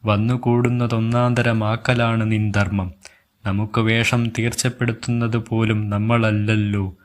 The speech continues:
കളിയരങ്ങിൻ നിയന്താവാം. എസ് രമേശൻ നായരുടെ ആദ്യവസാനം എന്ന കവിതയിലൂടെയാണ്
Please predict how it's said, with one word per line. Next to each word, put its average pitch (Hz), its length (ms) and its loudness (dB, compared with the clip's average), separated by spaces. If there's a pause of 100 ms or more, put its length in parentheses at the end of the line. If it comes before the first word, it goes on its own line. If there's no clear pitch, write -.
(280)
കളിയരങ്ങിൻ 107 760 2
നിയന്താവാം. 101 840 0 (1160)
എസ് 139 280 4
രമേശൻ 131 500 4
നായരുടെ 123 640 2 (400)
ആദ്യവസാനം 123 920 2 (220)
എന്ന 120 280 2
കവിതയിലൂടെയാണ് 117 920 0